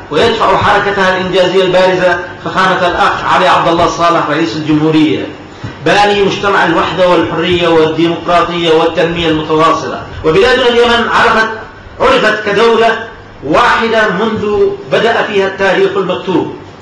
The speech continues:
وتكونت الحضارة اليمنية عبر الممالك المتعاقبة، ليبلغ شعبنا الأبي المكافح ذروة انتصار الثورة اليمنية المباركة بالإنجاز التاريخي العملاق، إعادة تحقيق الوحدة اليمنية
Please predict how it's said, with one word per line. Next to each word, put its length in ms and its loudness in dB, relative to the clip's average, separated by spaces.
وتكونت 680 2
الحضارة 640 0
اليمنية 580 0
عبر 340 0
الممالك 600 -2
المتعاقبة، 720 -2
ليبلغ 560 2
شعبنا 360 0
الأبي 440 -2
المكافح 600 -2
ذروة 300 2
انتصار 460 -2
الثورة 300 0
اليمنية 380 0
المباركة 600 0
بالإنجاز 540 -2
التاريخي 640 0
العملاق، 680 2
إعادة 420 0
تحقيق 420 -2
الوحدة 340 0
اليمنية 460 0